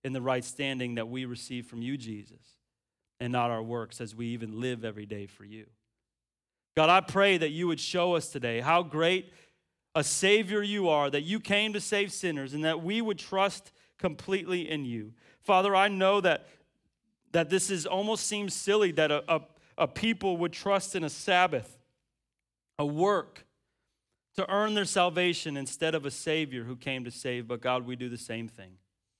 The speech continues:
We trust in many works. And God, I pray that today we would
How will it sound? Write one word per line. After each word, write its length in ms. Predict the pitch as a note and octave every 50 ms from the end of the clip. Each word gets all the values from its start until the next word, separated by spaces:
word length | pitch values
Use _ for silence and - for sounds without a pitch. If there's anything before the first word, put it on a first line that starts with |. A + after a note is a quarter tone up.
| _ _ _ _ _ _ _ _ _ _ _ _ _ _ _ _ _ _ _ _ _ _ _ _ _ _ _ -
We 60 | B2
trust 380 | A#2+ - D3 D3 C#3+ C#3+ - -
in 140 | C3+ A#2+
many 240 | A#2+ C3 C#3 D3 C#3+
works. 380 | B2 G#2+ G#2+ G2+ F#2+ _ _ _ _ _ _ _ _ _ _ _ _ _ _ _ _ _ _ _ _ _ _ _ _ _ _ _ _ _ _ _ _ _ _ _
And 100 | - A#2+
God, 160 | A#2 A#2+ A#2+
I 100 | B2 B2+
pray 280 | B2 - - C#3 C3 B2+
that 160 | A#2+ A#2+ A2+
today 320 | - - B2 A#2+ A#2 A#2 A#2
we 160 | A2+ A#2 A#2
would 260 | A2 A2+ G#2+ G#2+ A2